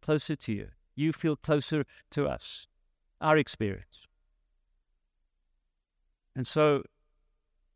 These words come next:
we come to you and ask you to reach out and touch our lives. You know the things that we're burdened for.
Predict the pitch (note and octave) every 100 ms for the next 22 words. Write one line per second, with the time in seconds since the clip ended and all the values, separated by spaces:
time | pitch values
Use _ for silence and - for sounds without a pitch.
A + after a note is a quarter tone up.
0 | _ _ _ - C#3+ D#3+ D#3+ - D3+ B2
1 | A#2+ C#3+ C#3+ - C#3+ C3+ B2+ A#2+ D3 -
2 | C#3 A#2+ A2+ A2 C#3+ C3+ - - - -
3 | A#2+ A#2 G#2 G#2 G2+ - - - - B2+
4 | B2 C3 B2 - C3 A#2 - B2 B2+ A#2
5 | C#3+ D#3 D#3 - D#3+ D3+